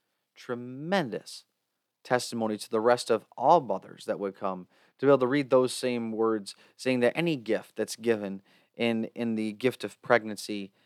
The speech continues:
and the, in a gift of a child, saying, "My soul will still magnify the Lord." And this is our example.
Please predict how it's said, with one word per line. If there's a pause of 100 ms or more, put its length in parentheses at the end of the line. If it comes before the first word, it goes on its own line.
(140)
and
the, (100)
in
a
gift
of
a
child,
saying,
"My
soul
will
still (400)
magnify
the
Lord." (760)
And (180)
this
is (400)
our
example.